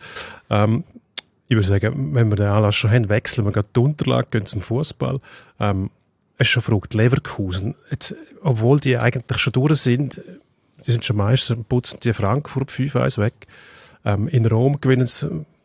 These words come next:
sehr souverän zwei null. Ähm, die Frage,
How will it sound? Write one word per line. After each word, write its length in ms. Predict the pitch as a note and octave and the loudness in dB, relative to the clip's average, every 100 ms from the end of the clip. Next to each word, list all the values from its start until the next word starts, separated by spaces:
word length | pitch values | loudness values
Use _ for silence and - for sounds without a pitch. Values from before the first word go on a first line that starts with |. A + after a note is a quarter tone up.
| - | -4
sehr 220 | A#2+ B2 | 2 4
souverän 440 | C3+ B2 A#2+ A#2+ | 4 2 2 2
zwei 360 | B2 A#2 A2+ A#2 | 0 0 2 2
null. 300 | A#2 A2+ A2+ - - - - | 2 2 0 -4 -20 -20 -4
Ähm, 640 | G#2+ G2+ G2+ G#2+ C3 F#3 - - | -2 0 -2 -4 -6 -10 -12 -2
die 60 | |
Frage, 320 | A2 A2 G#2 | 2 2 0